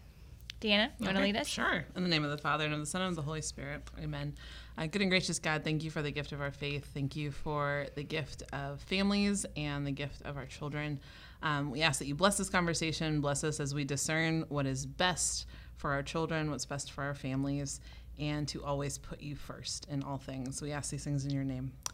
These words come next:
Speaker 2: Amen.
Speaker 1: Amen.
Speaker 2: In the name of the Father, and of the Son, and of the Holy Spirit. Amen.
Speaker 1: All right, so we're just gonna have you introduce yourself. So tell us who you are, a little bit about your experience with family-centered education,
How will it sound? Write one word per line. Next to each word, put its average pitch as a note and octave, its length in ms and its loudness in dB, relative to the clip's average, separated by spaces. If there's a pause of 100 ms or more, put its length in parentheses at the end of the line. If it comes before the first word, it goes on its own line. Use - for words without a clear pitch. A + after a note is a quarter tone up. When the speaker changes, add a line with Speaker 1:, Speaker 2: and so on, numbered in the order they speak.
(120)
Speaker 2:
Amen. F#3 260 0
Speaker 1:
Amen. A3 220 4
Speaker 2:
In G3 100 6
the F#3 60 2 (180)
name C#3+ 120 2
of C#3+ 60 -4
the C3+ 60 -8
Father, C#3+ 300 -4
and C3+ 100 0
of C3+ 60 -4
the G3+ 60 0
Son, F#3 120 0
and C3+ 60 0
of C3 60 -2
the C3+ 100 -4
Holy C#3 160 -4
Spirit. C3+ 360 -6 (460)
Amen. D3 320 -4 (1300)
Speaker 1:
All B3 80 10
right, A3 420 12
so A#3+ 180 6
we're B3 80 12
just A#3+ 120 4
gonna B3+ 220 10
have A3 320 12
you A3+ 140 8
introduce A#3 520 8
yourself. G3+ 380 6 (340)
So A#3 120 12
tell C4+ 200 12
us C#4+ 160 10
who D#4+ 100 6
you F#4 200 6
are, C#4+ 360 12
a A3 100 8
little B3 260 6
bit A#3+ 560 8
about F#3+ 720 8 (260)
your A3 220 6
experience G3 800 2
with G3 280 6
family-centered F#3 600 2
education, F3 840 0